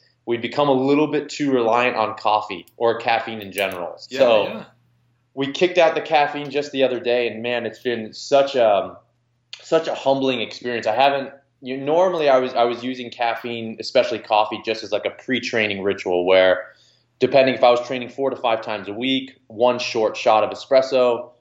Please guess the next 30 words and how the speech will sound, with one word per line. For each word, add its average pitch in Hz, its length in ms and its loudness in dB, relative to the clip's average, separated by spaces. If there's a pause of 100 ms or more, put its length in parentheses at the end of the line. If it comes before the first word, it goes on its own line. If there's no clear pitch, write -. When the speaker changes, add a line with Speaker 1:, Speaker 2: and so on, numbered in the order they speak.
(300)
Speaker 1:
and 107 140 -6
that 101 140 -2
would 104 100 -8
get 98 140 -2
me 101 100 -8
going. 110 480 2 (340)
But, 113 380 4
um, 104 480 0 (160)
you 110 160 -8
know, 101 140 -2
in 104 60 -6
this 113 180 -4
last 127 260 2
month, 120 160 0
especially 117 380 -2
trying 107 200 -2
to 101 60 -4
knock 104 240 -4
out 104 180 2
some 101 140 -12
project, 101 480 0
it 101 80 -6
was, 104 100 -10
like, 95 280 -2
two 135 200 -8
to 117 80 -2
three 113 280 -4
a 95 80 -2
day, 107 260 4
which 101 340 -4